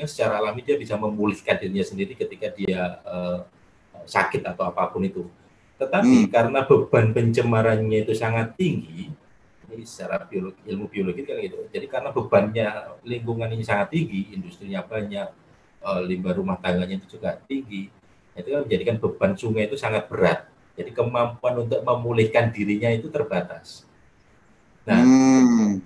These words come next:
Speaker 1: kami berpikirnya yang bisa membantu memulihkan itu adalah sumber-sumber air yang berasal dari kawasan-kawasan hulu. Jadi, eh, ketika hulu, kawasan hulu hutannya masih terjaga, mata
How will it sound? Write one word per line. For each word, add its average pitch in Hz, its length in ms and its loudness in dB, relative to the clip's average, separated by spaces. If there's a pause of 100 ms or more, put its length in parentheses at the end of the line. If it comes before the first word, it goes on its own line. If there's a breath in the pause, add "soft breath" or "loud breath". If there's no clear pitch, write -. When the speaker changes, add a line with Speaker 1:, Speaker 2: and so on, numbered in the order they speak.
(120)
Speaker 1:
kami 165 320 4
berpikirnya 110 880 0 (480)
yang 110 160 0
bisa 180 320 0
membantu 117 560 2
memulihkan 135 800 0
itu - 240 -6
adalah 113 400 -2
sumber-sumber 110 800 0
air 87 320 0 (400)
yang 120 240 -2
berasal 160 320 0
dari 113 240 -2
kawasan-kawasan 117 720 -2
hulu. 123 400 -2 (1040)
Jadi, 147 320 -4
eh, 120 500 2 (600)
ketika 147 480 -2
hulu, 117 480 2 (240)
kawasan 110 400 0
hulu 104 320 -2
hutannya 107 480 -6
masih 98 240 -10
terjaga, 107 480 -2
mata 104 240 -6